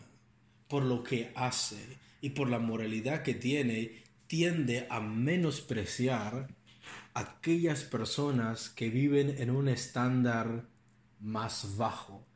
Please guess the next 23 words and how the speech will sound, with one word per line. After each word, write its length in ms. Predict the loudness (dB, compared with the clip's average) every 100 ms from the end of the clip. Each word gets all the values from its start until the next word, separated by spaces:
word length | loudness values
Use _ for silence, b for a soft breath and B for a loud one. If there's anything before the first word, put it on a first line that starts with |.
| -6
a 160 | -4
comparación 1000 | -2 -2 0 -2 -2 0 4 4 4 0 B B
al 180 | -4 -2
estándar 880 | -2 -4 -2 0 2 0 0 -4 -6
que 200 | -6 -4
ellos 640 | -2 -2 0 -2 -4 b b b b b
viven. 440 | 0 2 0 -4 -12 B B B -2
Y 100 | 0
Cristo 760 | 4 4 4 0 -2 -4 -4 -14 _ _ _ _ _ -18 -18 4
esto 720 | 6 6 4 4 4 2 -10 _ _ _
lo 200 | 2 4
sabe. 540 | 4 2 2 -2 -8 -14 b b b b b
Cristo 640 | 4 6 6 4 6 6 6
está 280 | 2 4 2
viendo 640 | 4 4 4 4 4 2
eso. 440 | -2 -6 -8 -10 -16
Y 40 | -2
por 140 | 2
eso 140 | 4
el 60 | 6
versículo 480 | 4 4 2 4 2
nueve 340 | 4 4 4
dice, 400 | 4 4 4 2